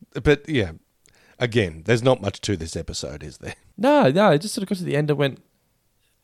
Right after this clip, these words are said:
Speaker 2: "I'm probably never going to watch this episode ever again." <laughs> I just,
Speaker 1: Mm.
Speaker 2: I have no desire to ever watch this one again. And that's not to say,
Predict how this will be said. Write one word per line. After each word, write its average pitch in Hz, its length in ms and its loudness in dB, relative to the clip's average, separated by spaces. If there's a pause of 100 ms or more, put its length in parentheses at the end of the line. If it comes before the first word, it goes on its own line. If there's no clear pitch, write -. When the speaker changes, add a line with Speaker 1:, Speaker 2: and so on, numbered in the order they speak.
Speaker 2:
"I'm 156 200 0 (300)
probably 233 400 0
never 160 380 2
going 139 260 0
to 123 80 -6
watch 123 180 -2
this - 140 -8
episode 110 420 -2
ever 101 180 -2
again." 95 400 -2
<laughs> - 40 -12
I 180 220 4
just, 160 280 2 (100)
Speaker 1:
Mm. - 680 -4
Speaker 2:
I 170 180 4
have 151 120 2
no 160 180 6
desire 131 560 6
to 104 120 -2
ever 110 240 2 (200)
watch 120 160 0
this 120 120 -4
one 117 120 -2
again. 113 300 -2 (640)
And 180 120 2
that's 254 120 2
not 302 120 -2
to 320 100 2
say, 208 320 4